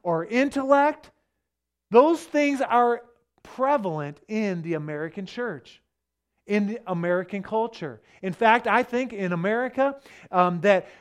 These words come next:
there's an arrogance about the, our culture, within our culture, in regards to pride. That where pride, the scripture says, leads to destruction,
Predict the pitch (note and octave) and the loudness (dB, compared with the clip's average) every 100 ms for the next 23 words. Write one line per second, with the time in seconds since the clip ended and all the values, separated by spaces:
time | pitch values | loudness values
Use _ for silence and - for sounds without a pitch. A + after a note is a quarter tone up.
0 | - G3+ B3 A#3 A#3 A3 A#3 C4+ D#4 E4 | -4 0 2 2 0 0 2 4 6 4
1 | C4 D#3+ E3 D#3+ F3+ - - G#3+ D3+ G#3+ | 2 0 -4 -4 -8 -10 -2 -2 0 2
2 | G3+ G#3+ A3 A3 _ - F#3+ F#3+ F#3+ - | 4 2 0 -6 _ -4 0 0 -2 -12
3 | - F#3+ G#3 - - C4 D4+ - D#3+ E3+ | -4 0 0 -2 -4 -2 -2 -4 -4 -2
4 | G3+ B3+ C4 D4 C4 - A#3+ C#4 D4 F3+ | -4 -2 0 0 -2 0 0 0 -2 -6
5 | D3+ E3 - - _ G3 G3 G#3+ D#3+ G#3+ | -6 -6 -12 -20 _ -8 -4 -4 -4 -4
6 | A3+ A3+ - - A3 - A3+ B3 A#3+ C3 | -4 -6 -10 -14 -14 -10 -10 -8 -8 -12
7 | A2 _ _ _ _ _ _ - A#3 C4 | -14 _ _ _ _ _ _ 2 4 4
8 | B3+ - D4 D#4 C4+ G3+ A3+ G#3+ G#3+ E3+ | 2 4 4 6 4 4 0 0 -6 -14
9 | D#3 F#3 - D4 D4+ A#3 - F#3 F3 G3 | -18 -16 -4 -4 -2 -6 -2 0 2 0
10 | - - - G#3+ B3+ G#3 - A#3+ G#3 F#3+ | -6 -16 -6 -2 0 -2 -6 -6 -4 -4
11 | - A#3 C#4+ - F3 D#3+ G3 | -2 0 0 -2 -6 -6 -8